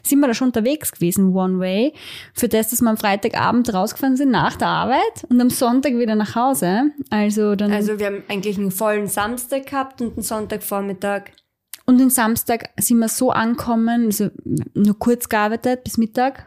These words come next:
Speaker 1: und sind auch so angekommen, dass gerade noch hell war und haben den Sonnenuntergang
Speaker 2: Am Freitag.
Speaker 1: Ah, am Freitag,
Speaker 2: Ja.
Speaker 1: habe ich Samstag gesagt.
Speaker 2: Ja.
Speaker 1: Am Freitag dann auch den Sonnenuntergang noch für ein paar Fotos nutzen können.
Speaker 2: Ja. <laughs> Eva, was ist da passiert?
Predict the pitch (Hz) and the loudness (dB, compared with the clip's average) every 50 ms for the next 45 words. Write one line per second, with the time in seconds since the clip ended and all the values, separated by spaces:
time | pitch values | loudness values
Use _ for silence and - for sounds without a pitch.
0 | _ - 233 233 226 - 233 214 185 202 - - 233 131 175 208 233 220 214 214 | _ 0 0 2 2 2 0 0 0 -2 -2 -2 -2 0 0 0 0 0 0 0
1 | 214 208 190 - - - 196 190 196 208 196 190 185 208 214 220 214 202 190 185 | 0 0 -2 -4 -4 -4 -2 -2 0 2 2 2 2 2 2 0 0 0 -2 -2
2 | 196 220 226 220 214 202 208 202 202 208 - - 214 214 220 214 - 214 214 214 | 0 0 0 -2 -2 0 2 2 2 2 0 0 0 0 0 0 0 0 0 0
3 | 196 214 214 202 196 202 196 196 196 202 - - _ _ _ _ 214 220 208 196 | 0 0 0 0 0 0 0 0 -2 -4 -6 -10 _ _ _ _ 2 4 4 2
4 | - 202 196 185 - 175 - - - 202 190 202 190 196 - 180 175 175 - 190 | 2 0 0 0 -2 -6 -6 -6 -6 -4 -2 0 0 0 0 -2 -2 -4 -6 -10
5 | - 202 196 185 - - - - - - - - 208 - 214 208 202 208 202 233 | -6 -6 -6 -6 -8 -12 -16 -16 -16 -8 -2 -2 -2 0 0 0 0 0 0 -2
6 | 233 - - 233 - 151 202 196 220 220 214 - 202 208 214 208 - - 233 240 | -2 -2 -2 -2 0 0 0 2 0 0 0 0 0 0 0 0 2 2 2 4
7 | 240 247 226 - 208 202 202 196 196 - - 214 196 190 196 190 - - 208 202 | 4 2 0 0 0 2 2 2 0 -2 -2 -6 -2 -2 -2 -2 -2 -4 -4 -4
8 | - - - 196 175 - - - 190 - 196 185 185 190 196 226 254 254 - _ | -4 -2 -2 -2 -2 -2 -2 -4 -2 -2 0 0 2 2 2 2 0 0 -2 _
9 | - 247 220 226 220 220 220 226 285 370 - - _ - - _ _ - - - | -2 -2 0 0 0 0 0 0 0 -2 -4 -8 _ -20 -20 _ _ -2 0 2
10 | - - 302 302 240 - 269 254 233 - 311 - 285 339 247 208 370 226 - 269 | 2 4 2 2 0 -2 -6 -4 0 0 2 2 2 4 4 4 4 4 2 0
11 | 247 220 214 240 240 240 254 247 - 240 220 - 214 214 208 - 214 190 185 180 | 0 0 0 -2 -2 -2 -8 -6 -6 -6 -6 -4 -6 -6 -4 -4 -2 -2 -2 -2
12 | 185 | -4